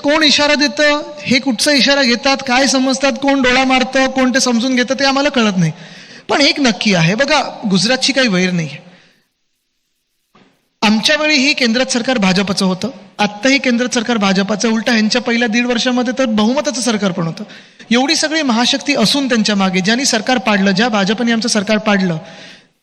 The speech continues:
त्या भाजपाने महाराष्ट्रात गेले साडेआठ वर्ष राज्य केलेलं आहे, केंद्रात दहा वर्ष बहुमताचं राज्य केलेलं आहे. आणि हे सगळं होऊनही आज महाराष्ट्राचे हे जे हाल झालेले आहेत,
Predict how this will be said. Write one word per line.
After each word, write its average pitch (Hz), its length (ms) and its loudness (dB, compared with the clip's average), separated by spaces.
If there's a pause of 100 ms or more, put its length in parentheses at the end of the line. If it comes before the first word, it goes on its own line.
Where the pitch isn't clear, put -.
(160)
त्या 330 160 2
भाजपाने 214 640 2
महाराष्ट्रात 220 520 0
गेले 220 280 0
साडेआठ 220 560 0
वर्ष 220 240 0
राज्य 185 300 0
केलेलं 175 340 -4
आहे, 180 80 -8 (460)
केंद्रात 233 340 2
दहा 214 260 2
वर्ष 262 240 0
बहुमताचं 269 580 2
राज्य 190 280 0
केलेलं 175 320 -4
आहे. - 240 -14 (320)
आणि 262 180 2
हे 285 220 2
सगळं 294 280 2
होऊनही 226 560 0 (520)
आज 285 240 2
महाराष्ट्राचे 240 520 0
हे 247 80 0
जे 233 140 0
हाल 220 280 2
झालेले 190 320 0
आहेत, 160 200 -6